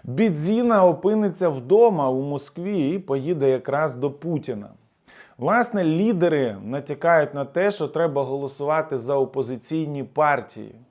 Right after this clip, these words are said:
Саме за опозиційні, а не за провладну грузинську мрію, яка є насправді мрією Путіна, щоб потім грузини вибачались за те, що Росія на них напала,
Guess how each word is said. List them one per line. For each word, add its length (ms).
Саме 380
за 200
опозиційні, 1400
а 120
не 160
за 160
провладну 640
грузинську 580
мрію, 360
яка 280
є 120
насправді 560
мрією 540
Путіна, 640
щоб 240
потім 320
грузини 440
вибачались 760
за 100
те, 160
що 160
Росія 340
на 120
них 220
напала, 520